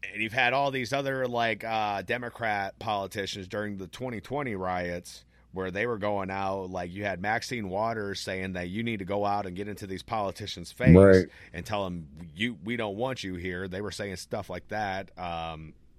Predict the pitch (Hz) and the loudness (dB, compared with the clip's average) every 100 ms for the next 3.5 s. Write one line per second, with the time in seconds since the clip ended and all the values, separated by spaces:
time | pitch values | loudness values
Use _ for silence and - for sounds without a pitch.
0 | - - 101 101 95 90 87 85 - - | -20 -8 -6 -2 0 0 -2 -6 -10 -20
1 | - - - 101 113 113 95 120 143 107 | -20 -8 -2 2 2 2 0 0 2 2
2 | 101 - - - 92 - - - 110 101 | 0 -4 -14 -20 -20 -20 -6 0 2 2
3 | 101 95 90 90 | -2 0 0 0